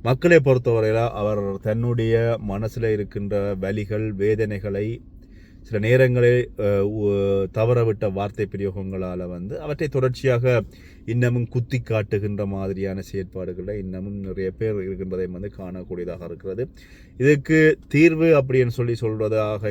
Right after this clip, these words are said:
இருந்தால், எதிர்வருகின்ற காலங்கள்ல பாராளுமன்ற உறுப்பினர் ராமநாதன் அர்ச்சுனா அவர்கள்,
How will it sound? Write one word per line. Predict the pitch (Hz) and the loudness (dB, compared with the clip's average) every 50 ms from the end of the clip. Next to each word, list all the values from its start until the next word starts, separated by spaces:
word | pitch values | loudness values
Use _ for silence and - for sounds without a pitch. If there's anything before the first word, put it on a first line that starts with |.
| 101 | 0
இருந்தால், | 101 98 92 92 92 95 101 107 113 117 113 | 0 0 -2 -4 -4 -4 -4 -2 -2 -4 -4
எதிர்வருகின்ற | - 107 104 104 110 120 120 113 113 113 110 98 104 | -2 -2 -2 0 0 0 0 0 0 -2 -4 -4 -4
காலங்கள்ல | 104 101 101 101 98 98 95 95 90 95 95 101 104 107 110 110 - - - - - - | -4 -4 -4 -4 -4 -6 -6 -6 -6 -4 -4 -4 -4 -4 -4 -4 -6 -8 -16 -20 -16 -10
பாராளுமன்ற | 98 95 98 107 107 107 104 107 107 104 101 101 | -8 -6 -4 -4 -4 -4 -6 -6 -8 -6 -4 -4
உறுப்பினர் | 98 101 98 - 101 98 92 | -4 -6 -6 -8 -8 -8 -8
ராமநாதன் | 98 95 95 95 98 95 98 92 92 | -8 -10 -10 -10 -10 -10 -10 -10 -10
அர்ச்சுனா | 92 87 - - 98 90 | -12 -12 -14 -14 -12 -12
அவர்கள், | 87 85 - - 104 107 107 | -10 -12 -10 -8 -6 -4 -4